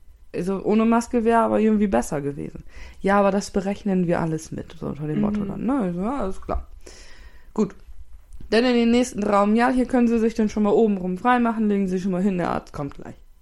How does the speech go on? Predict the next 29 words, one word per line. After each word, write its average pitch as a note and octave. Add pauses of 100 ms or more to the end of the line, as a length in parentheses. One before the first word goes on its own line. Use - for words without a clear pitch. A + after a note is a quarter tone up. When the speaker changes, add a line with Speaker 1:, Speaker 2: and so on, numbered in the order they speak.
(500)
Speaker 1:
Das E3+
ist -
ja E3+
so G3
beschämt, E3+
wenn F3
du F3
da E3
liegst, G3
halb F3
nackt, G#3
wie F#3+
so F3+
ein E3+
Wal F#3+
auf F3+
der E3+
Seite. F3+
Speaker 2:
Ich -
finde C#4+
das -
auch B3+
immer A3
ganz A#3
schlimm, A3
sich A3+
dann G3
hinzulegen. G3
Speaker 1:
Ja. C4+